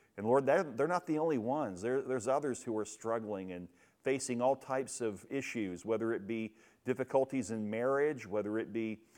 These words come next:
maybe finding the right job, maybe it's financial. It's possible that there are those who are facing covid right now. We, I know that in our fellowship we've had several outbreaks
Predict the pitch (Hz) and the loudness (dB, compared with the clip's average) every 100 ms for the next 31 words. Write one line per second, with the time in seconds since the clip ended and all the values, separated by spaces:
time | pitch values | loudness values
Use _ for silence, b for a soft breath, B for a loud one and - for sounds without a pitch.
0 | b 101 120 117 120 - 107 - 131 127 | b -4 -2 -2 -4 -6 -4 0 2 2
1 | 127 113 113 117 85 87 123 131 151 147 | 0 2 2 2 -2 -2 2 4 2 0
2 | 110 101 110 107 b b b 101 - 113 | -2 -2 -4 -6 b b b -8 -4 -2
3 | 113 113 135 143 156 147 151 - - _ | -2 0 -2 -2 2 2 0 -8 -20 _
4 | _ _ _ _ - 110 - - 120 - | _ _ _ _ -8 -8 -2 4 4 4
5 | 127 131 113 - 110 110 117 120 139 143 | 2 4 4 2 4 4 4 4 4 2
6 | 117 107 104 B B B 107 110 120 131 | 2 2 0 B B B 2 2 2 0
7 | 160 151 - 147 147 151 143 143 147 135 | -2 -4 4 6 6 4 4 4 2 -2
8 | 139 139 107 113 123 120 120 120 117 123 | -2 0 0 2 2 2 0 0 2 4
9 | 123 131 - 135 117 107 110 101 - 127 | 4 4 2 -2 0 -2 -2 -2 -2 0
10 | 165 156 101 95 80 101 98 92 - | 2 2 2 2 0 0 0 -2 -6